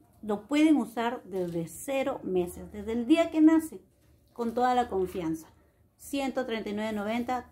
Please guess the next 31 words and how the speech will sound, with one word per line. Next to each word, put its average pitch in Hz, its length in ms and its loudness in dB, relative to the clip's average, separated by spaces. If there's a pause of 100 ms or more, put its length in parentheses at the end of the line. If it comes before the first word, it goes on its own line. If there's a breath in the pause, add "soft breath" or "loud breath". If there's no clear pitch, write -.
todo 214 440 0
este 196 320 -8
set, 233 420 -10
aprovechalo, 202 1040 -4
porque 190 240 -8
naturalmente 185 540 -2
está 208 240 -10
un 196 220 -6
poquito 214 380 -8
más 190 220 -6
caro. 208 320 -6 (800)
Aprovechalo, 214 760 -2 (500 loud breath)
y 247 140 4
a 226 100 4
precio 233 240 2
de 220 100 2
socio, 214 320 -8
pues, 185 140 -8
lógicamente, 180 640 -4 (300 soft breath)
vas 185 160 -12
a 185 80 -8
tener 180 320 -2
más 226 320 -4
descuento. 214 560 -8 (500 soft breath)
Y 254 200 -2
yo 285 240 6
te 254 140 -2
digo 240 200 2
cien 240 180 -4
por 226 140 -8
ciento 240 560 -4